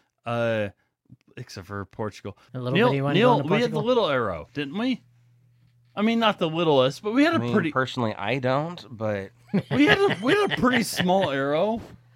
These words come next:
Speaker 1: I, I mean, the, if the arrow,
Speaker 3: I
Speaker 1: I
Speaker 3: mean,
Speaker 1: mean,
Speaker 3: I,
Speaker 1: the
Speaker 3: average
Speaker 1: arrow,
Speaker 3: is fine.
Speaker 2: It's
Speaker 3: Average is
Speaker 2: perfectly
Speaker 1: that's the,
Speaker 3: fine.
Speaker 2: fine. It's,
Speaker 1: that's
Speaker 2: it's
Speaker 1: the
Speaker 2: good
Speaker 1: thing
Speaker 2: enough.
Speaker 1: that the libs won't teach you about. But,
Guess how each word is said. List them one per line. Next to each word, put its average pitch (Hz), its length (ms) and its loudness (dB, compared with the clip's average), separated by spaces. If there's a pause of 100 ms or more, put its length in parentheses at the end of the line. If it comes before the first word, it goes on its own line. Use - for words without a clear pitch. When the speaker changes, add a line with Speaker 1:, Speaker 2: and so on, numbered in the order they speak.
Speaker 1:
I, 180 260 -4
I 180 100 -8
mean, 220 280 0
the, 202 220 -2
if 185 340 -6
the 202 240 0
arrow, 226 340 0
Speaker 3:
I - 40 -2
Speaker 1:
I - 40 -2
Speaker 3:
mean, - 120 0
Speaker 1:
mean, 214 60 0
Speaker 3:
I, 220 120 -2
Speaker 1:
the 175 180 -2
Speaker 3:
average 185 280 0
Speaker 1:
arrow, 247 80 2
Speaker 3:
is 240 80 0
fine. 123 440 2
Speaker 2:
It's - 120 -6
Speaker 3:
Average 180 180 4
is 165 60 8
Speaker 2:
perfectly 170 240 6
Speaker 1:
that's - 40 8
the, - 60 8
Speaker 3:
fine. 113 240 4
Speaker 2:
fine. - 40 -4
It's, 123 180 -4
Speaker 1:
that's 220 320 4
Speaker 2:
it's - 60 -10
Speaker 1:
the 180 100 8
Speaker 2:
good 156 80 2
Speaker 1:
thing 214 180 2
Speaker 2:
enough. 208 60 2
Speaker 1:
that 180 180 -2
the 180 80 -2
libs 185 300 0
won't 165 260 -2
teach - 300 -8
you 175 100 0
about. 135 460 -2 (400)
But, 160 260 0